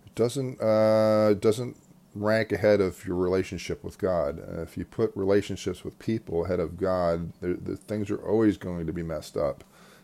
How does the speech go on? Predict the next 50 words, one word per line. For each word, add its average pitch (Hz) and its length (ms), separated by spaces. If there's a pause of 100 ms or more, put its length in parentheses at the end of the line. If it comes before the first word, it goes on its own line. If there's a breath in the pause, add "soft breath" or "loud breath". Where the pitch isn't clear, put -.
That's - 180
not 98 160
the 95 80
way 90 120
it's 87 120
supposed 85 420
to - 60
be. 76 200 (2000 loud breath)
I'm 135 140
not 143 180
gonna 113 140
read 113 320
all 113 180
this 113 300
about 98 340
the 98 80
family 101 420
stuff. 104 520
You 92 100
can 98 360
if 92 160
you 90 80
want, 95 300
if - 120
you 90 120
have 90 220
the 87 80
same 92 380
edition 87 400
I 85 160
do. 87 240
It's 87 140
on 85 120
page 87 340
one 82 200
eighty-seven, 87 600
one 85 160
eighty-eight. 95 300 (100)
It's - 140
not 160 140
to - 60
say 123 160
it's 110 200
not, 104 260
um, 87 280 (580 soft breath)
it's - 240
not, 101 320
uh, 85 220 (100)
worth 95 320
reading, 85 460